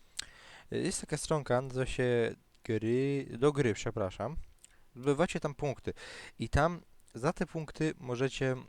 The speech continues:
sobie na przykład coś tam wziąć, przykładowo tam, nie wiem, skina do C S a go, C S a go samego w sobie, y, różne gry inne tam i takie tam, i takie tam, i takie tam. No to mówię, no dobra, no, y, jest coś takiego jak,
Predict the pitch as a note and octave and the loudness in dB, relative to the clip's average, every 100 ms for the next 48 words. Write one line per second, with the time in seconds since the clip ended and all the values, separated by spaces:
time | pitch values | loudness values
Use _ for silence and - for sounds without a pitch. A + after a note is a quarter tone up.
0 | - - A#2+ A2 G#2+ A2+ G#2+ - G#2 G#2 | -16 -2 0 0 -2 -4 -4 -4 -6 -4
1 | G2 F#2 E2+ - F2 F2 F2+ D#2+ D2 - | -4 -4 -6 -4 -6 -4 -6 -8 -10 -10
2 | - - G2+ G2 F#2 G#2+ G2+ A#2 A#2+ B2+ | -8 -4 -2 -2 -2 -2 0 0 2 2
3 | A2 - F#2 F#2 A#2 A#2 C3+ - G#2+ G2+ | 2 0 -4 -2 -2 0 0 -2 -4 -4
4 | G2 - G2+ G2 - - - - - - | -6 -6 -2 -2 -2 -10 -20 -20 -16 -4
5 | A#2+ A#2+ A#2 A2+ A#2 A#2+ C#3+ D#3 D#3 C3+ | 2 4 4 4 0 -2 -2 0 0 0
6 | B2+ B2 - A#2 A2+ D#3 C3+ B2 A2 - | 0 -2 0 0 0 -2 -2 0 0 0
7 | G#2 G2 - F#2 F2 - D#2 D2+ - - | -2 -2 -4 -4 -4 -4 -8 -10 -14 -12
8 | - - - - - - - - - - | -14 -16 -18 -18 -20 -20 -20 -20 -20 -20
9 | - - - - - _ _ _ - - | -20 -20 -20 -20 -20 _ _ _ -20 -20
10 | _ _ _ - F#4 E3 B2+ D3+ F3+ B4 | _ _ _ -8 -2 -2 -2 -4 0 2
11 | B4+ F4+ D#3+ - - - - - - - | 4 2 -4 -6 -16 -12 -12 -12 -14 -4
12 | A#2+ A2+ E3 - - C3 C3 C3+ A#2+ - | -2 -2 -4 -6 -6 -4 0 0 0 -6